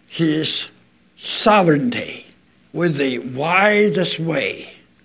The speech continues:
to reserve his elect. This is why his elect, under their persecution,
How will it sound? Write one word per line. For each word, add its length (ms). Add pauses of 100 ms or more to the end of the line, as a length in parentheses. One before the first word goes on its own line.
(120)
to 140
reserve 920 (200)
his 340
elect. 440 (760)
This 260
is 140
why 640 (400)
his 340
elect, 520 (280)
under 600 (640)
their 540 (500)
persecution, 920